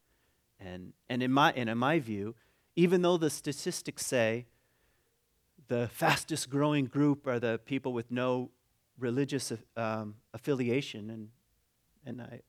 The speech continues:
it's not like I'm arguing with the statistics, religion isn't going anywhere, largely because of what I think of as a kind of inner compass toward meaning, that we have a religious instinct. We're pull-, pulled toward questions of ultimate meaning.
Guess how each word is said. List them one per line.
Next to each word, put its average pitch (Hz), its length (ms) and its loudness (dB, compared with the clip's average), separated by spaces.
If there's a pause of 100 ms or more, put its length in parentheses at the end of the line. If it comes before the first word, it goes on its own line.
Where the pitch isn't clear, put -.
(120)
it's 123 140 -16
not 110 120 -2
like 101 120 -8
I'm 101 200 -4
arguing 104 280 -6
with 95 120 -12
the 95 60 -10
statistics, - 720 -8 (280)
religion 165 460 8
isn't 151 240 2
going 131 360 2
anywhere, 82 420 -12 (840)
largely 143 460 4
because 117 500 -2
of 107 100 -2 (260)
what 117 220 2
I 139 160 8
think 135 280 -4
of 110 180 -4
as 107 180 -4
a 113 60 -4
kind 123 260 -4
of 117 180 -4
inner 131 260 0
compass 120 480 -8
toward 107 260 -8
meaning, 101 380 -10 (140)
that 107 160 -8
we 117 100 -6
have 147 440 0
a 127 80 -4
religious 120 460 -6
instinct. - 640 -14 (360)
We're 117 120 -2
pull-, 151 540 -2
pulled 175 380 -4
toward 156 300 -4
questions 139 420 0
of 117 120 -8
ultimate 120 420 -4
meaning. 101 320 -12